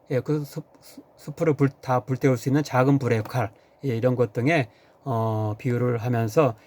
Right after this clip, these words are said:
혀의 어떤 그런 중요성을 강조하고 있습니다. 결론적으로 육 절은 "혀가 우리의 온몸을 더럽히며 불과 같이 우리의 인생 전체를 망가뜨릴 수 있는 치명적 수단이 될 수 있음을 경고하고 있습니다." 예. 어, 세 번째로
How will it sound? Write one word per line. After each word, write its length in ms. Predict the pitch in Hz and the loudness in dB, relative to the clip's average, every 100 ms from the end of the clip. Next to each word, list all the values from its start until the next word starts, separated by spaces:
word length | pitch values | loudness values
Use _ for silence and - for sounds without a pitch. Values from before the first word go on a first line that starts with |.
| - | -2
혀의 300 | 165 165 156 | 2 4 4
어떤 360 | 123 - 120 | 0 0 -2
그런 320 | 117 131 117 110 - | -2 -4 -4 -6 -14
중요성을 520 | - 139 123 - 123 147 | -6 0 0 0 -2 0
강조하고 420 | 120 117 117 107 | 0 0 0 0
있습니다. 360 | 101 110 95 95 - - - - _ _ _ _ _ _ _ _ - - | -2 -4 -6 -8 -16 -20 -20 -20 _ _ _ _ _ _ _ _ -20 -4
결론적으로 500 | - 160 190 196 190 | 4 6 6 6 4
육 160 | 170 139 | 2 2
절은 260 | 185 214 | 4 4
"혀가 300 | 147 185 226 | 4 4 4
우리의 340 | 170 143 165 190 | 4 2 0 0
온몸을 540 | 160 147 196 208 202 | 2 0 2 2 2
더럽히며 600 | 147 143 139 131 185 220 - _ - | 2 0 0 0 2 2 0 _ -6
불과 320 | 190 202 196 | 0 4 4
같이 300 | 143 - 131 | 4 2 -4
우리의 280 | 117 139 131 | -2 0 2
인생 320 | 160 175 196 | 2 2 0
전체를 420 | 143 139 - 151 | 2 0 0 0
망가뜨릴 920 | 131 123 131 - _ _ _ - 135 131 | 0 2 0 0 _ _ _ -6 -2 -2
수 140 | - | -2
있는 240 | 117 143 | 0 0
치명적 420 | 160 196 196 175 185 | -2 -2 0 0 -2
수단이 460 | - 160 151 208 - _ - | 2 2 4 2 -2 _ -6
될 160 | 127 | -4
수 260 | 117 - 120 | -4 -8 -8
있음을 460 | 110 - 123 170 | -6 -4 -2 -2
경고하고 360 | 156 117 117 107 | -2 -2 0 0
있습니다." 380 | 98 107 95 95 - _ _ _ _ _ _ | -2 -6 -6 -8 -14 _ _ _ _ _ _
예. 160 | 123 104 - - - - - - - | -4 -4 -8 -20 -20 -20 -20 -20 -4
어, 520 | 127 117 113 113 113 | 0 2 4 2 0
세 160 | 110 214 | 2 4
번째로 480 | 214 214 196 226 | 4 4 4 4